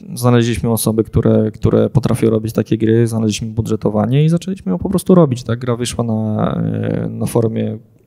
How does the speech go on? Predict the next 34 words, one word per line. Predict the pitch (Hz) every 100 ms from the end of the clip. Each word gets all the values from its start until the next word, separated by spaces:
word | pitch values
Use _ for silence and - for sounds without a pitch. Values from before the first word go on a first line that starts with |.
| - -
komputerowej, | 127 123 - 113 107 117 120
być | 117 -
może | 117 107
kiedyś | 113 110
w |
przyszłości | - - 123 -
pojawią | - 107 107
się | -
konsole, | - 113 113 110
jeszcze | - 107
nie | 104
wiemy. | 101 135 143 - - _ _ _ _ _ -
E, | 113 110 110 110 127
no | 139
ale | 165
na | 160
dzisiaj | 151 143 143
można | 143 135 131
zagrać | 123 131 123
w |
tą | - 120
grę | 120 123 127
i | - 123 120 120
dlatego | 123 127 127
właśnie | 123 123
z | 123
własnego | 117 127 123
doświadczenia | 120 - - 123 120
mogę | 117 120
powiedzieć, | - 117 117 117
że | 113 117
to | -
uciekanie | - - 117 113 117 -
od, | 120 117 -